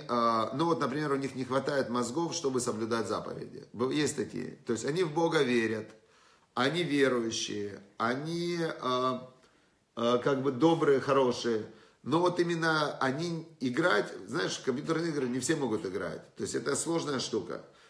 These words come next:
Но они в игру компьютерную не играют, они заповеди и так не научились соблюдать. Они там тоже останутся. То есть они тоже,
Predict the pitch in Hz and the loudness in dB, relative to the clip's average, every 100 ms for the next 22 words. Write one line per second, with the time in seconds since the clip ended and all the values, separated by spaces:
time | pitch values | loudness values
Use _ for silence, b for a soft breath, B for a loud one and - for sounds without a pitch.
0 | b - 135 175 220 208 190 208 190 156 | b -2 2 2 2 2 4 2 2 0
1 | 165 160 147 143 143 127 127 104 92 120 | 0 0 -4 -2 -2 0 2 2 0 -4
2 | 147 156 135 117 170 151 135 127 131 135 | -4 -8 -4 -2 0 0 0 -2 -2 -2
3 | 135 131 127 127 104 87 92 95 82 73 | -2 -4 -4 -4 -4 -4 -6 -8 -8 -10
4 | B B B - 151 214 175 - 165 135 | B B B -2 -2 0 0 0 2 2
5 | 117 - 90 78 - 80 98 120 143 156 | 2 0 -4 -6 -10 -6 -4 -4 -4 -2
6 | 160 | -2